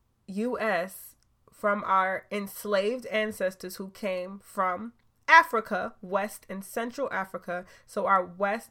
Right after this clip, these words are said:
largely West and Central African ancestors who were brought to the U S, they, uh,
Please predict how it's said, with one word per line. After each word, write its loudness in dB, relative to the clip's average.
largely 6
West -2
and -10
Central -8
African -6
ancestors -10
who -10
were -6
brought -6
to -16
the -12
U -8
S, -6
they, 0
uh, -10